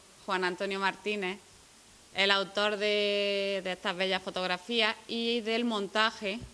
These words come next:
de las hojas del almanaque. Él es, bueno, el marido de una compañera de la coral, pero es miembro nuestro de la asociación y él siempre está ahí para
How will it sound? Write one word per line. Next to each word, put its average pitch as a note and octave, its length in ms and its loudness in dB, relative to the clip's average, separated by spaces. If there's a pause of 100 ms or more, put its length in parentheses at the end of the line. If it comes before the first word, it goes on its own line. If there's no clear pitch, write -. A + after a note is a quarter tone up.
(340)
de F#3 220 -6
las E3+ 680 -2 (400)
hojas F#3 300 -6
del F3+ 120 -4
almanaque. F#3+ 540 -2 (1400)
Él G#3+ 480 4
es, G#3 680 4
bueno, G3 240 -2
el G3 80 -2
marido G3 360 0
de F#3+ 60 -4
una F#3+ 140 -2
compañera F#3+ 500 -2
de F#3 80 0
la F#3+ 140 0
coral, G#3 340 2
pero F3+ 720 -2 (460)
es F#3 500 2 (160)
miembro G3+ 460 0
nuestro F#3+ 280 -2
de F#3 120 0
la F#3 80 0
asociación F#3+ 680 0 (920)
y F#3 680 0
él F#3+ 120 0
siempre G3+ 460 -2
está F3+ 200 -4
ahí F3+ 160 0
para E3+ 680 0